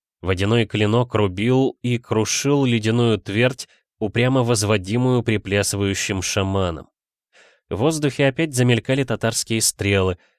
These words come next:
но щитоносцы надёжно прикрывали мага и ворожею.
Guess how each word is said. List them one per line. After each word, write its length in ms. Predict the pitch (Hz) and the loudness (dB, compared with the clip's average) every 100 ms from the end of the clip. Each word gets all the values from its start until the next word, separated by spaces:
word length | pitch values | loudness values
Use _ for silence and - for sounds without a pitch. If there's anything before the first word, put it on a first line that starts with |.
| _ _ | _ _
но 180 | 92 95 | -2 0
щитоносцы 840 | - 101 95 92 110 117 - 110 | -2 -2 0 0 0 -2 -2 0
надёжно 560 | 101 95 90 117 110 120 | 2 0 0 0 0 0
прикрывали 640 | 113 110 117 117 120 104 | 0 0 0 2 2 2
мага 400 | 95 92 104 101 | 0 0 -2 0
и 100 | 95 | 0
ворожею. 640 | 87 87 90 85 78 - | 2 2 2 0 -8 -14